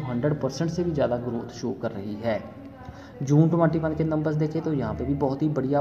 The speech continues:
positive trend देखने को मिल गया था। Revenue देख लो, एटी, एट हंड्रेड नाइंटी एट परसेंट की growth शो कर रहा है, Net income में टू हंड्रेड ट्वेंटी थ्री परसेंट की growth है,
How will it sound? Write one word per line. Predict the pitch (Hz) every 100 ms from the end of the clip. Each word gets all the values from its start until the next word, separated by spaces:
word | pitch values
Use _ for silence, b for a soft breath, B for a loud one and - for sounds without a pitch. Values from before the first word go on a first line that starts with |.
| 143
positive | 127 117 147
trend | 143 139 139
देखने | 135 139
को | 135
मिल | 139 135
गया | 139 139
था। | 143
Revenue | 135 120 113 127 147
देख | 139 139
लो, | 147 147 B B B B -
एटी, | 135 147 151 147
एट | 151 147
हंड्रेड | 143 143 143
नाइंटी | 123 123 143 127
एट | 117 -
परसेंट | 127 139 139
की | 139
growth | 139 139
शो | 139 143
कर | 139 135
रहा | 135 135
है, | 139 139
Net | 117 113
income | 139 139 139 143
में | 143
टू | 147
हंड्रेड | 139 135 135
ट्वेंटी | 131 131 139
थ्री | 135 143
परसेंट | 135 135 123
की | 135
growth | 135 131 135
है, | 139